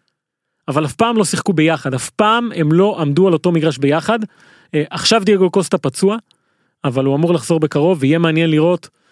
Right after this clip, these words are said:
אה, במי סימונה בוחר, איך הוא משלב את השניים האלה. זה שני שחקנים שצריכים לשחק.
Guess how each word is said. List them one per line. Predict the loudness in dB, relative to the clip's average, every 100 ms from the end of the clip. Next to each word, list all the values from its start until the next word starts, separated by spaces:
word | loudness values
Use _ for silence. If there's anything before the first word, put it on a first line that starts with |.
| _ -8
אה, | -4 -2 -4 -6 _ -4
במי | -2 0
סימונה | 0 0 0 0
בוחר, | 0 0 0
איך | -2 -4
הוא | -2
משלב | 0 0 2 0
את | -2
השניים | 0 0 0 0
האלה. | 0 -2 -6 _ _ _
זה | -6 0
שני | 0
שחקנים | 0 -2 0 0
שצריכים | -2 -6 -2 0
לשחק. | 0 -2 -2 -4